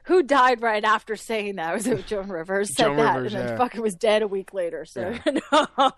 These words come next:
Speaker 1: <laughs> watch yourself, Louis. But, uh,
Speaker 2: Bring it on, you pea bitch! No, I'm just kidding.
Speaker 1: <laughs> Well, I think, you know, when the media made the Obama couple out, they were trying to make him out to be the new Camelot, right?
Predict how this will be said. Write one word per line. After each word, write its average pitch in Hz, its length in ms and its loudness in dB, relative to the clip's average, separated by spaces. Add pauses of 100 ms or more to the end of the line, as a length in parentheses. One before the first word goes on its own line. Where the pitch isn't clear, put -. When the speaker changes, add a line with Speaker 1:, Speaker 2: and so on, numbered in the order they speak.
Speaker 1:
<laughs> - 140 -8
watch 247 340 4
yourself, 233 580 2
Louis. 196 540 -6 (460)
But, 269 260 4
uh, 240 160 2
Speaker 2:
Bring 453 240 10
it 440 140 8
on, 415 320 4
you 359 280 6
pea 269 320 6
bitch! 381 440 2
No, 440 120 6
I'm - 80 2
just 427 140 0
kidding. 339 180 0 (140)
Speaker 1:
<laughs> - 160 -18
Well, 440 180 -2
I 392 100 -2
think, 466 240 -8
you 453 60 -6
know, 392 140 -8
when 294 120 -10
the 311 80 -14
media 330 360 -14
made 247 320 -16
the 208 60 -16
Obama 208 480 -8
couple 190 280 -14
out, 175 100 -10
they 190 80 -10
were 190 80 -10
trying 262 240 -8
to 262 60 -8
make 208 220 -8
him 190 100 -8
out 185 180 -6
to - 80 -20
be 196 80 -10
the 190 120 -12
new 196 160 -8
Camelot, 160 680 -12
right? 214 320 -4